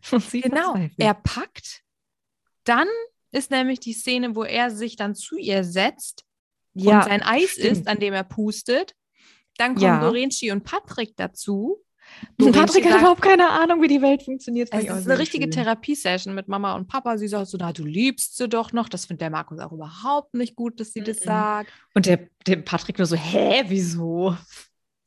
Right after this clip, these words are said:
Speaker 2: Ja,
Speaker 1: Läuft
Speaker 2: aber
Speaker 1: doch noch
Speaker 2: dann
Speaker 1: was.
Speaker 2: erkennt er ja auch, da sind noch Vibes. Er nennt es Positive Vibes. Ich glaub, da ist nix Positive,
Speaker 1: Oh, der
Speaker 2: aber
Speaker 1: ist auch wie
Speaker 2: okay.
Speaker 1: so ein, wie so ein ganz peinlicher Vater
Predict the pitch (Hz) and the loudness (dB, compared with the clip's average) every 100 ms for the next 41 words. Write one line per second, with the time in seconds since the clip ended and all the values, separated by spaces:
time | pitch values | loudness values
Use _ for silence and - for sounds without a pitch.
0 | 185 - 359 226 214 - - - - 262 | 2 4 4 4 2 2 0 -4 -2 -4
1 | 262 247 240 - 175 _ 185 185 202 240 | -2 -2 0 -2 -4 _ -8 -6 -4 -4
2 | 190 180 - 165 233 - 220 220 240 214 | -4 -6 -2 -2 -2 -4 -4 -2 -2 -6
3 | - - 196 226 262 262 254 269 - 220 | -10 -8 -6 -6 -10 -8 -6 -6 -8 -16
4 | - 226 226 208 214 208 247 - 262 254 | -12 -10 -8 -8 -6 -6 -6 -8 -8 -8
5 | 254 - 196 226 254 - 240 233 262 240 | -10 -10 -6 -4 -4 -4 -6 -2 -2 0
6 | 262 262 - - _ _ _ 185 214 247 | -2 -4 -10 -20 _ _ _ -12 -6 -4
7 | 240 240 233 226 - _ _ _ _ _ | 0 0 0 -4 -8 _ _ _ _ _
8 | _ _ _ _ _ - 220 254 302 - | _ _ _ _ _ -14 -4 -4 -4 -10
9 | - 240 262 302 294 247 233 226 220 214 | -6 -2 -2 -2 -6 -6 -4 -2 -2 -4
10 | 202 - - - - 190 185 285 - 294 | -6 -12 -20 -20 -12 -8 -6 -8 -8 -10
11 | 320 370 | -10 -12